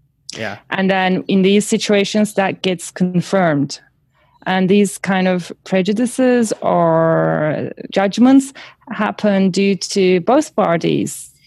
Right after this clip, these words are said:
Speaker 2: contributing to it.
Speaker 1: Mm-hmm.
Speaker 2: So there were perhaps occasions you weren't really listening, and then it registered somewhere in her mind.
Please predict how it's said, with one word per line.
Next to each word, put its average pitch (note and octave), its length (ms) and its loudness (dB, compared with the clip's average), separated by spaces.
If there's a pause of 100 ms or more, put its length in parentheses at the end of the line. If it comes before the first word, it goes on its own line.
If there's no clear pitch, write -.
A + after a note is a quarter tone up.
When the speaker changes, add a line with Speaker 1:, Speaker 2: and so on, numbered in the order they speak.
Speaker 2:
contributing E3 840 -2
to - 200 -4
it. - 180 -8 (560)
Speaker 1:
Mm-hmm. A2 220 -14 (420)
Speaker 2:
So F#3+ 380 0
there F#3 180 2
were G3 280 4
perhaps G3 440 0
occasions G#3+ 500 2
you F3+ 120 2
weren't E3 240 2
really F#3+ 320 4
listening, E3+ 600 0
and E3+ 220 2
then E3 240 0
it - 140 -4 (220)
registered F#3 760 0 (120)
somewhere F3 720 0
in D#3+ 140 0
her D#3+ 160 0
mind. F3+ 600 2